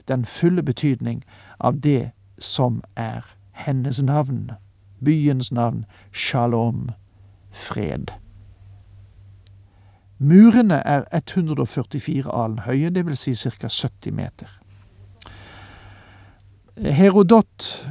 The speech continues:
eh, oppgir mu-, målene på muren rundt det gamle Babylon til femti alen tykke og to hundre alen høye. Disse murene ble bygget for å gjøre byen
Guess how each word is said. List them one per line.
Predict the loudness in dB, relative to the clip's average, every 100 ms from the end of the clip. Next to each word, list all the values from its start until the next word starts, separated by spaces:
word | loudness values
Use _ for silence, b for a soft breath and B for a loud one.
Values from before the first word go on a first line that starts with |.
| -8
eh, | -4 -2 -2 0
oppgir | -2 0 2 2
mu-, | 2 0 0
målene | 4 6 6 4 0
på | -2 -2
muren | 2 2 2 0 -4 -6 -2
rundt | 0 0 -2
det | -2
gamle | 0 0
Babylon | 0 0 -2 -2 -4 -4
til | -4 -4 -6
femti | -8 0 0 0 -4 -6 -4
alen | -4 -2 -2 -4 -8 -14 -6
tykke | -6 -6 -6 -6 -6 -6
og | -6 -6
to | -6 -4 -2
hundre | -2 -2 -2 -4 -4
alen | -2 -2 -4 -8 -4
høye. | -2 -2 -6 -18 -20 -20 -20 _ _ b b b b b b b
Disse | 6 6 6
murene | 6 8 6 4 2
ble | 0 0
bygget | 0 -2 -6
for | -6 -4
å | -2
gjøre | -2 -4
byen | -4 -4 -6